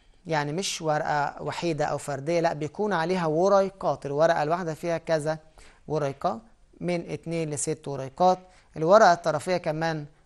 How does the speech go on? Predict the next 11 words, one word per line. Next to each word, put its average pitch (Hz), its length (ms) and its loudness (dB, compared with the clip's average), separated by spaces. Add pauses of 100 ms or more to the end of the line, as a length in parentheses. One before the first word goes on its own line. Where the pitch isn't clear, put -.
(140)
ممكن 175 280 -6
تكون 170 300 -6
موجودة، 160 440 -2
ممكن 175 380 -4
تتحور 160 800 2 (380)
لحاجة 165 260 0
اسمها 165 300 -4
محلاق 165 640 -2 (180)
أثري، 170 400 -2 (1600)
آه، 147 640 2
بتكون 170 600 -4